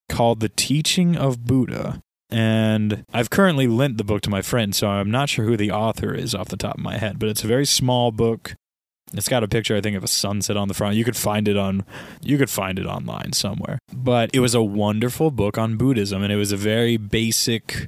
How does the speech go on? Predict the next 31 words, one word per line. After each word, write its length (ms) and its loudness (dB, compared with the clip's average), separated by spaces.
kind 260 0
of, 220 -2
"These 320 2
are 440 2
the 120 -4
teachings 640 0
of 140 -4
Buddha. 640 0
These 340 0
are, 520 2
this 240 -2
was 200 -2
his 140 -4
story." 840 2
It 80 -4
was 160 0
very 360 4
just 480 -2
basics. 440 -2
And 100 2
there's 140 2
a 40 4
lot 440 4
of 120 -2
Buddhist 400 2
books 300 -2
that 160 -2
fall 300 2
into 140 -2
this 140 -4
category. 840 0